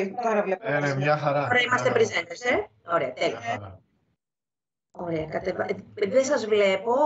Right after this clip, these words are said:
Speaker 3: ούτε βλέπω στο chat, οπότε ό,τι χρειαστείτε μου λέτε να είμαι λίγο στα τυφλά. <laughs> Να... να σταματήσω να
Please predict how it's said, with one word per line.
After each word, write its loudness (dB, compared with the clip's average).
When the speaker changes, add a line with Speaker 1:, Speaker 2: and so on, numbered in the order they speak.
Speaker 3:
ούτε -2
βλέπω 0
στο -8
chat, -2
οπότε -4
ό,τι -6
χρειαστείτε 0
μου 2
λέτε 0
να 2
είμαι -2
λίγο -2
στα -8
τυφλά. 0
<laughs> -6
Να... -2
να -2
σταματήσω -6
να -2